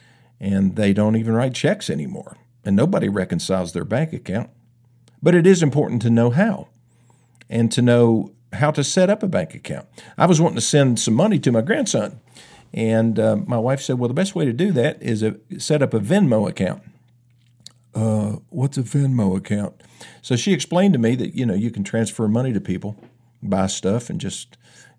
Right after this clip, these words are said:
if you have a Venmo account and they have a Venmo account, then you can send money back and forth to each other. That's cool. "Well, let's set one up for Cannon."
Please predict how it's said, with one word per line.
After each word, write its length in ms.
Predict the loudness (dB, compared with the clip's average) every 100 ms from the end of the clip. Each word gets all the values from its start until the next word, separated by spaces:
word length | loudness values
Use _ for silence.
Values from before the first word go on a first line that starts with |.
| _
if 120 | -4
you 140 | 0 0
have 160 | 0
a 60 | 0
Venmo 420 | 0 2 2 0
account 400 | -2 -2 -4 -6
and 260 | -14 -14 -12
they 160 | -4 -2
have 160 | 0
a 60 | -2
Venmo 420 | -2 0 0 -2
account, 400 | -4 -4 -6 -6
then 260 | -8 -8 -10 _ _ -20 _ _ -6
you 100 | -4
can 140 | -2
send 240 | -2 -2 0
money 200 | 0 -2
back 240 | -4 -6
and 120 | -8
forth 240 | -10 -12 -8
to 120 | -8
each 220 | -8 -10
other. 260 | -12 -12 -20 _ _ -10
That's 220 | -10 -6
cool. 280 | -4 -6 -8 -20 -4
"Well, 80 | -2
let's 140 | 0
set 180 | -2 0
one 140 | -2
up 100 | -2
for 100 | -6
Cannon." 380 | -6 -6 -6 -12